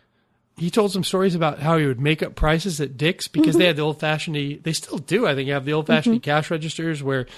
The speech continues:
Speaker 1: you have to, if someone orders a hamburger, you just have to put in, you know, dollar thirty-nine or whatever it is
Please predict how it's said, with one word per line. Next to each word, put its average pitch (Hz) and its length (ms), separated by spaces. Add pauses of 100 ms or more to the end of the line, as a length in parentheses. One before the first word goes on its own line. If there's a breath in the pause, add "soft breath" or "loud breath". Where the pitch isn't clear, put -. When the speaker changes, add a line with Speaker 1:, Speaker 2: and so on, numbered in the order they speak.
(460 loud breath)
Speaker 1:
you 175 120
have 147 280
to, 139 320
if 147 80
someone 165 240
orders 147 280
a 123 40
hamburger, 143 440
you 139 80
just 127 180
have 143 140
to 131 80
put 139 220
in, 139 240 (580 soft breath)
you 143 120
know, 135 180
dollar 135 300
thirty-nine 127 600
or 131 80
whatever 131 360
it 127 80
is 131 400